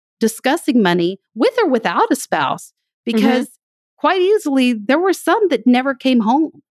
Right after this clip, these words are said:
Speaker 1: And now she's
Speaker 2: Right.
Speaker 1: fully responsible for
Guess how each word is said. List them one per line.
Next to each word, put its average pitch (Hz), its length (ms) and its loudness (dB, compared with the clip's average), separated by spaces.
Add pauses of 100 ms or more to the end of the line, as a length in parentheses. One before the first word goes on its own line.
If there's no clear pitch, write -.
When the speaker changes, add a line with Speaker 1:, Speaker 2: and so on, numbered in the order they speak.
Speaker 1:
And 240 160 0
now 262 180 0
she's 170 140 -6
Speaker 2:
Right. 135 240 0 (120)
Speaker 1:
fully 294 400 2
responsible 165 1000 -2 (340)
for - 160 -2